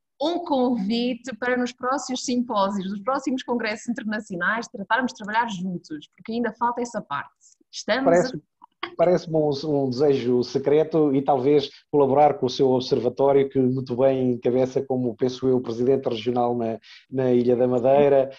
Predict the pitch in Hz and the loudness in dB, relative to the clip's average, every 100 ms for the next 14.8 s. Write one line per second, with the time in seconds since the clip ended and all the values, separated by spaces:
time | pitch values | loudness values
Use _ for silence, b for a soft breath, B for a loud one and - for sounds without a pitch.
0 | B 202 127 139 135 143 135 139 143 143 | B -4 2 4 6 6 6 6 4 -2
1 | 135 143 135 127 143 143 131 147 143 139 | -2 2 2 2 2 2 0 0 0 2
2 | 139 131 123 123 123 123 123 123 - 123 | 0 2 2 0 0 0 0 -4 -8 -12
3 | - 143 135 - 160 143 139 135 123 120 | -2 0 0 -2 2 4 6 4 2 -2
4 | - - 131 123 127 117 123 135 143 147 | -10 -4 0 0 0 -2 -2 2 4 4
5 | 139 B _ 160 147 131 127 117 131 131 | 2 B _ 2 4 2 0 0 0 2
6 | 135 123 120 123 123 120 123 123 123 110 | 2 2 2 0 0 2 2 4 2 2
7 | 117 110 123 117 113 113 104 110 107 107 | -2 -4 -2 -4 -4 -6 -2 0 0 -2
8 | 110 - 92 113 - 107 110 117 110 110 | -4 -8 -6 -6 -6 -6 -4 0 0 -2
9 | B B 117 - 214 123 - 233 123 - | B B -2 -2 0 -2 -2 -2 -2 2
10 | 156 143 127 120 120 117 123 127 107 113 | 4 4 4 4 2 2 -2 -2 -2 0
11 | 104 107 101 104 101 90 87 - b - | 0 -2 -4 -10 -10 -8 -8 -12 b -8
12 | - 143 247 - 151 135 120 139 147 180 | 0 2 2 0 0 -2 -4 -2 -2 -2
13 | 147 135 127 123 113 120 117 117 113 113 | 0 0 0 -2 -2 -4 -4 -6 -6 -6
14 | 104 113 113 107 92 90 - | -4 -6 -6 -6 -6 -8 -12